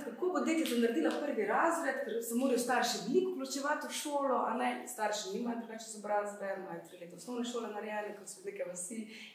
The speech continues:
Albanje, a ne, in smo že, in ta učiteljica je že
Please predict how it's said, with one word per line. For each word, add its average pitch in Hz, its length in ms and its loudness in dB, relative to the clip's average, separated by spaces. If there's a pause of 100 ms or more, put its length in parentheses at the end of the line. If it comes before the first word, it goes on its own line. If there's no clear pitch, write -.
Albanje, 208 560 2 (280)
a - 100 -2
ne, 262 180 6
in 226 100 4
smo 220 320 0
že, - 160 2 (180)
in 220 180 0 (160)
ta 269 160 6
učiteljica 302 400 0
je 220 160 2
že 302 200 2